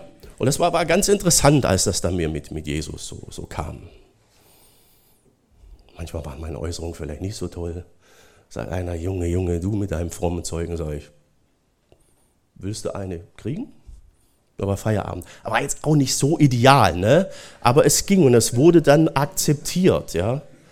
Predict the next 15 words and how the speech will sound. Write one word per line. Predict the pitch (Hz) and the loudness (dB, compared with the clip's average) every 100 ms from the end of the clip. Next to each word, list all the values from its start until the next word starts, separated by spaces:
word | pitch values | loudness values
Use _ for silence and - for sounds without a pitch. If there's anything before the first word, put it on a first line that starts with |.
| - - | -20 -14
Sie | - | -4
sagen, | 98 110 113 | 2 2 2
„Okay, | 110 120 | 0 -2
verstehe | 120 110 - 117 | 0 -4 -4 -4
ich, | 127 | -4
du | - 101 | -6 -8
hast | 95 | -6
hier | 104 98 | -6 -6
dein | 95 95 98 - _ _ | -4 -6 -10 -18 _ _
Werteding, | 95 107 101 92 90 90 | -2 -2 -2 -4 -4 -6
klasse.“ | - 82 - - - _ - | -6 -6 -6 -12 -20 _ -14
Ja? | 101 147 - | -12 -10 -4
Dann | 139 | 2
ging | 151 175 | 4 4
das. | - - - | 2 -8 -18